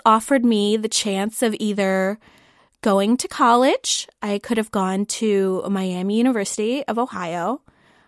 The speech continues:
or taking a small loan of five hundred dollars and using that to create something. And I, honestly,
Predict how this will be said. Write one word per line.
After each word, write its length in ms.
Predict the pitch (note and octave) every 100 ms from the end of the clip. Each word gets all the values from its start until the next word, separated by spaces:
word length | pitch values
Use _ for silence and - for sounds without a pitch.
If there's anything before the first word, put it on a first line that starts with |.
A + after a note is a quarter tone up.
| _ -
or 720 | A#3 A3+ A#3 A#3+ C#4+ F4+ G4 - _ _
taking 400 | - C4 B3 A#3+
a 60 | A#3
small 1080 | - - - A#3 G#3+ G#3+ A#3 C4 D4+ D4+ - _
loan 420 | A3+ A3+ A3 A#3 B3+
of 100 | B3
five 200 | G#3+ A3
hundred 240 | C#4+ F#4
dollars 680 | C4+ A3 A#3 C4+ F#4+ - - _ - _
and 140 | A#3 A#3
using 360 | A#3 A3 A#3
that 200 | G#3+ G3+
to 100 | -
create 520 | A3 - G3+ F3 - -
something. 580 | G3+ - - - - - _ _ _ _ -
And 240 | A#3 A3 -
I, 480 | A3+ A3 A3+ A#3+ B3+ -
honestly, 600 | A#3 B3 D#4 - F4 F#4